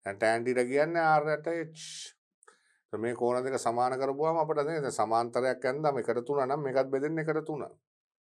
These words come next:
එහෙනම් ඔය වගේ වැඩේ සිද්ධ වෙන්න ඕන. පැහැදිලිද? එහෙනම් අපිට ඔය විදිහට උත්තරේ ලැබෙනවා.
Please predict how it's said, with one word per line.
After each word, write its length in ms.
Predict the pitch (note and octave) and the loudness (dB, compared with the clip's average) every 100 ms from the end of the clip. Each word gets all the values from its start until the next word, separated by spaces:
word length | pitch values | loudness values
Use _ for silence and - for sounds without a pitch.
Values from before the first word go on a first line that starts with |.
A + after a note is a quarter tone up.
| _ _ _ _ _ _ | _ _ _ _ _ _
එහෙනම් 220 | - B2 | -12 -2
ඔය 100 | A#2+ B2 | 2 4
වගේ 220 | C3 C#3 | 4 2
වැඩේ 240 | B2+ C#3 | 0 -2
සිද්ධ 300 | B2+ B2 A#2+ | -4 -8 -8
වෙන්න 320 | C3+ B2+ A#2+ | -8 -8 -12
ඕන. 300 | C3+ B2+ - _ _ _ _ _ - | -16 -18 -18 _ _ _ _ _ -4
පැහැදිලිද? 380 | A2 A#2 B2+ D3+ D3+ - _ _ _ _ - | -2 -2 -4 -6 -8 -20 _ _ _ _ -12
එහෙනම් 140 | A2 A2 | -4 -2
අපිට 180 | G#2+ G#2+ | -2 -2
ඔය 180 | G#2+ | -2
විදිහට 340 | G#2+ G2 G2 F#2 F#2 - _ | -2 -4 -4 -4 -4 -10 _
උත්තරේ 420 | - D#2 - D2+ F2 | -20 -18 -14 -14 -12
ලැබෙනවා. 400 | F2+ D#2 - | -14 -18 -20